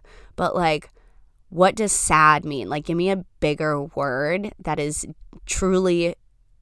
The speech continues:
like, sitting in the pit of your stomach. What does it feel like?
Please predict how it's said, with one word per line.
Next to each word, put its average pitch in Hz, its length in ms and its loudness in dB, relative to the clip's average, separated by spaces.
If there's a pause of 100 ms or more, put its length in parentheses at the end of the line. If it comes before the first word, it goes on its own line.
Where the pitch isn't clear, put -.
(640)
like, - 240 -10
sitting 147 880 -2
in 147 220 -2
the 143 80 -4
pit 156 300 -2
of 156 100 -8
your 147 140 -8
stomach. 143 440 -8
What 147 240 0
does 143 160 -6
it - 140 -8
feel 117 440 -10
like? 55 420 -10